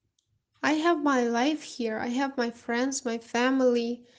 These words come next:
everything, and, uh, I am determined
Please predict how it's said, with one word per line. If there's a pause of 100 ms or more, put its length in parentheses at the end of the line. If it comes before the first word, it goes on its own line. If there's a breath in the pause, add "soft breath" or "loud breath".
(1000 soft breath)
everything, (160)
and,
uh, (1120)
I
am
determined